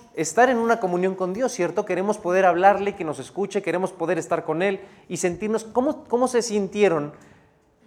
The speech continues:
Justamente re-, regresando a ese momento en el que, el que, en el, en el que nos convertimos. ¿Cómo, cómo te sentiste cuando por primera vez hablaste con Dios en el momento en el que te convertiste?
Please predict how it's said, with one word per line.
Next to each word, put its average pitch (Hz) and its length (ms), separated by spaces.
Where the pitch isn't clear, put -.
Justamente 214 460
re-, 180 240
regresando 170 580
a - 20
ese 185 120
momento 180 300
en 170 60
el 160 100
que, 156 220
el 131 100
que, 139 80
en 139 120
el, 123 200
en 135 60
el 131 60
que 143 100
nos 131 120
convertimos. 151 460
¿Cómo, 240 380
cómo 240 200
te 240 100
sentiste 214 840
cuando 180 200
por 165 140
primera 208 320
vez 208 120
hablaste 196 340
con 170 240
Dios 190 220
en 185 60
el 175 80
momento 165 240
en 175 100
el 151 80
que 151 80
te 131 120
convertiste? 131 580